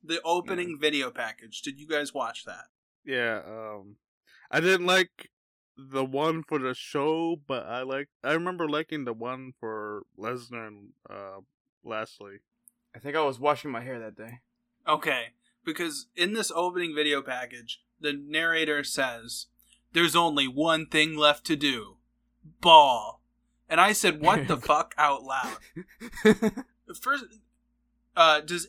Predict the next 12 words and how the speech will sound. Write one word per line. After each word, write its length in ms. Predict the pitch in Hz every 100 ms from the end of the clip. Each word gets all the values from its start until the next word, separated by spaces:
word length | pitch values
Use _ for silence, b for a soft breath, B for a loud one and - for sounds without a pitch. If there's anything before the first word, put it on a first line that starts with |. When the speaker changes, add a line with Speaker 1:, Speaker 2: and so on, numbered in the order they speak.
| -
Speaker 1:
anybody 800 | 202 247 226 156 123 120 131 _ _ _ _ _ -
Speaker 2:
Anybody. 380 | 120 104 - 113 _ _ _ -
Speaker 1:
featured 360 | 190 160 190
on 180 | 175 170
this 140 | 165 156
show 300 | - 143 127
seem 220 | - 160
like 220 | 151 143
a 40 | 135
baller 440 | 135 135 127 117
to 60 | 113
you? 260 | - 113